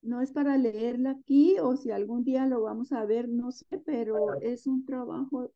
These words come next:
personal privado. Esas son las dos columnas. Después, abajo de eso van a escribir en un párrafo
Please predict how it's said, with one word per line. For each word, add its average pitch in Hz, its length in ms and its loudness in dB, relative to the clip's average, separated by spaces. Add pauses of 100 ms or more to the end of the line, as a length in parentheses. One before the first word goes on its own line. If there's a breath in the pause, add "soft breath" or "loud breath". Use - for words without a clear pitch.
personal 233 880 -4
privado. 208 540 -6 (1400)
Esas 277 320 -2
son 285 160 4
las 269 140 4
dos 262 180 -2
columnas. 214 600 -4 (140)
Después, 294 840 -2 (680)
abajo 262 680 0 (400)
de 202 360 -2
eso 240 300 -6
van 226 260 -8
a 254 60 -4
escribir 269 760 4
en 226 220 -6
un 220 200 -12
párrafo 254 760 -2